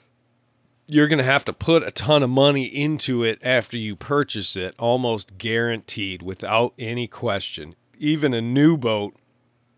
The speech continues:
a lot of times, you know, you buy that boat and there's a lot of things that don't come with it that you're actually gonna need. I mean, I remember when I was searching for West Sails,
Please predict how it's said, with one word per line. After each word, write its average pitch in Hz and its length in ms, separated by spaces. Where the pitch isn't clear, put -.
a 110 40
lot 120 240
of 131 60
times, 113 500
you 110 120
know, 113 100
you 110 220
buy 120 280
that 123 240
boat 127 320
and 110 160
there's 107 240
a 95 60
lot 101 420
of 113 80
things 92 500
that 95 260
don't 120 320
come 143 280
with 131 220
it 104 200
that 92 100
you're 107 180
actually 107 320
gonna 98 220
need. 123 420
I 95 80
mean, 101 180
I 98 180
remember 117 520
when 95 100
I 113 120
was 139 160
searching 120 360
for 101 160
West 110 280
Sails, 95 440